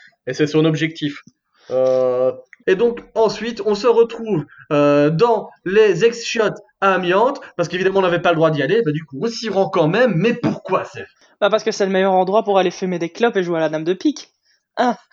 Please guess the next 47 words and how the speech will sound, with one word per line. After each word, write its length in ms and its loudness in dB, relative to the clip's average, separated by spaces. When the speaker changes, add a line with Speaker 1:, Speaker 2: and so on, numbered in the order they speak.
Speaker 1:
Exactement. 720 0
Speaker 2:
Donc, 200 2
du 120 -4
coup, 180 2
bah, 120 2
c'est 120 -8
ce 100 -8
que 120 0
Maeve 400 2
et, 280 2
euh, 680 0
Amy, 480 0
la 120 -4
copine 380 -4
de 80 -2
Adam, 440 0
eh 80 -8
ben, 100 -2
elles 80 -4
savent 140 -8
ce 60 -12
qu'elles 120 -4
vont 140 -8
faire. 240 -8
Speaker 1:
Amy. 260 -2
Speaker 2:
Et 40 2
elles 220 2
vont... 220 -4
Amy, 360 2
ouais. 240 0
Et 60 0
elles 200 2
vont 160 -4
discuter 520 -2
un 120 4
petit 180 -10
peu 240 2
de 120 0
l'impuissance 760 -2
et 60 -2
de 60 -6
la 200 -2
capacité 460 -2
à 80 4
finir 400 -4
de 220 -2
Adam. 280 0